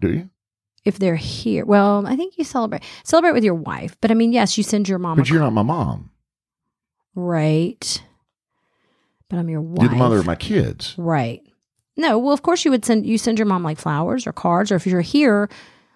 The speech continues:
Speaker 2: like, we used to have one big Mother's Day luncheon with my mom and everybody included, all the moms included.
Speaker 1: Right.
Speaker 2: But you,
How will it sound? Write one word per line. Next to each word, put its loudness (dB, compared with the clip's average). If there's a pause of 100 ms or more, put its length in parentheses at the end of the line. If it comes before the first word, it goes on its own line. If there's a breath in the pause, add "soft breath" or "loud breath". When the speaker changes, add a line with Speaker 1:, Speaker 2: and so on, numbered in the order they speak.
(120 loud breath)
Speaker 2:
like, 2
we 6
used 2
to 4
have 2
one -2
big 0
Mother's -2
Day 0
luncheon -2 (140)
with 0
my 2
mom 0
and -2
everybody 0
included, 0
all 4
the -2
moms -6
included. -6
Speaker 1:
Right. -14 (2250 loud breath)
Speaker 2:
But 0
you, 0